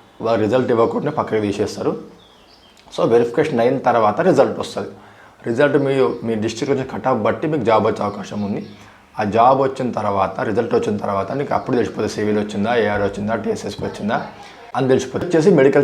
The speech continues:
చెకప్ ఉంటుంది. మెడికల్ చెకప్ ఎట్లుంటుందంటే మన తల నుంచి కింది వరకు మొత్తం చెక్ చేస్తారు. నీ ఐస్ కానీ, నీ గుండెకి సంబంధించిన ఈసీజీ కానీ, బ్లడ్, బ్లడ్ కానీ, యూరిన్ కానీ,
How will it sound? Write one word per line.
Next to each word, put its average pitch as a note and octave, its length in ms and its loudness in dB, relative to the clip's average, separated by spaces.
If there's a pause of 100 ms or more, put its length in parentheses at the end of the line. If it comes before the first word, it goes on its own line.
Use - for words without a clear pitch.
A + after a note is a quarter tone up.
చెకప్ - 220 2
ఉంటుంది. G3+ 240 0
మెడికల్ E3 400 0
చెకప్ D3 260 -2
ఎట్లుంటుందంటే G#2 640 -4
మన D#3 140 -2
తల B2+ 300 0
నుంచి C3 420 -4
కింది A#2 340 -2
వరకు A#2 200 0
మొత్తం A2 340 -2
చెక్ A#2 200 0
చేస్తారు. G2+ 360 -6 (420)
నీ A2+ 140 -6
ఐస్ A2+ 240 -2
కానీ, G#2+ 340 -2
నీ A2 180 -2
గుండెకి G#2 300 -2
సంబంధించిన G#2+ 400 0
ఈసీజీ G#2+ 340 0
కానీ, G2+ 280 -2
బ్లడ్, G2 460 -6
బ్లడ్ G2 240 -2
కానీ, G#2 420 -4 (460)
యూరిన్ A#2 400 0
కానీ, G2+ 320 -2